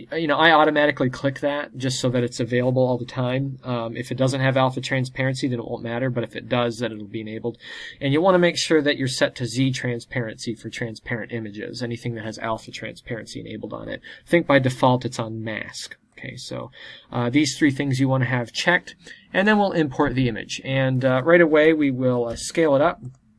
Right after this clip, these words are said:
I'm gonna rotate it on the x-axis ninety degrees so it's facing the camera.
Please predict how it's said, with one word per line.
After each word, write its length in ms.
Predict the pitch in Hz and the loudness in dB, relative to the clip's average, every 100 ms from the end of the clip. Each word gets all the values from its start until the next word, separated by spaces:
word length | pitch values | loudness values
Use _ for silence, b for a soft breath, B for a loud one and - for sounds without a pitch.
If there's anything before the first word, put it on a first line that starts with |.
| _ _ _ - | _ _ _ -6
I'm 80 | 135 | 0
gonna 140 | 123 | 0
rotate 420 | 117 156 151 156 135 | 4 2 4 0 0
it 80 | |
on 120 | 151 120 | 0 -2
the 120 | - | -2
x-axis 640 | 151 - 147 143 - - | -4 -2 -4 -4 -8 -4
ninety 200 | 127 120 | -2 -2
degrees 380 | 113 120 135 135 | -4 0 0 0
so 80 | 120 | -4
it's 140 | - | -4
facing 260 | 135 127 127 | -2 -2 -4
the 80 | 110 | -8
camera. 440 | 143 277 147 | -6 -4 -4